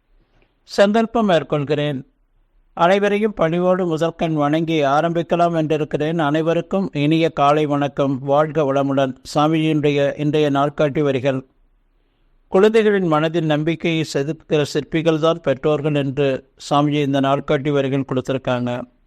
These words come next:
அதற்கான கவிதை வரிகள். பிள்ளைகளை பெற்றோர்கள் உடலை விட்டால் பெரும்பாலும் அவர் உயிர்கள் கருத்துடனும் பிள்ளைகளோடு இணைந்துவிடும் இயற்கை நீதி.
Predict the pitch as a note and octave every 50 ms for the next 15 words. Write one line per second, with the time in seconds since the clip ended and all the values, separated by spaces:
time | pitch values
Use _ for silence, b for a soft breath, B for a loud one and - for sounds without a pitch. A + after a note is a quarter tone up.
0 | _ _ _ _ _ _ _ _ _ _ _ _ _ _ _ _ _ _ _ _
1 | _ _ _ E3+ E3+ F#3+ F#3+ - G3+ G3+ G3+ F#3+ - D#3 C3+ C#3 B2+ C#3 C3+ C3
2 | C3 C3 B2 D3 C3 C3 C#3 - - - F3 G3 F#3+ F#3 F#3+ G3 F#3+ F#3+ - D#3+
3 | C3+ - E3+ E3+ E3+ D3+ F3 E3+ D#3 D3 C#3+ D#3+ D#3+ E3 D#3+ D#3 D#3 D3 - E3
4 | E3 E3 D#3+ - D3 D3+ D3+ D#3+ D#3 D#3 D#3 E3 D#3+ D#3 C#3+ C#3 C#3+ D#3 D3+ D3+
5 | D#3 D#3 D#3+ C#3+ D#3 D#3 C#3 - D3 C#3 C3+ D#3 C#3+ - D3+ C#3 D3 C#3 D#3 D#3+
6 | D#3 - D3 C#3 D3+ D#3 D3 D#3 D3+ D3+ D#3 D#3 D#3+ D3 C#3+ C#3 D3+ D#3 D3+ D#3
7 | D3 D3 D3 C#3+ C#3 C#3 D3 D3+ - - F#3 D#3 D3 D3 C#3+ C#3+ C3+ D#3